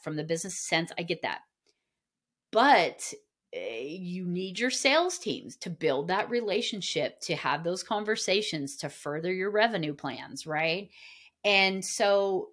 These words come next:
I'll see, you know, eh, treating the team as if it's not part of the larger team and it's kind of siloed. And that's a huge mistake.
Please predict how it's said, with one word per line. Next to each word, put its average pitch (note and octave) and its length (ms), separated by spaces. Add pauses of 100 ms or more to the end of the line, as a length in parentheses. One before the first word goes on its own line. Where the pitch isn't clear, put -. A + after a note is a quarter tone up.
I'll F3+ 120
see, G#3+ 320
you F3+ 160
know, F3 280 (340)
eh, F#3 180
treating F#3 440
the G#3 80
team B3 440
as F#3 200
if F3+ 120
it's G3+ 160
not F3 260
part F3 200
of E3+ 100
the F#3 120
larger D3+ 400
team G#2 260
and B2 80
it's - 140
kind E3+ 200
of D#3+ 60
siloed. C3+ 760
And C3+ 80
that's D#3+ 220
a G#3+ 80
huge D#3 400
mistake. A#3+ 460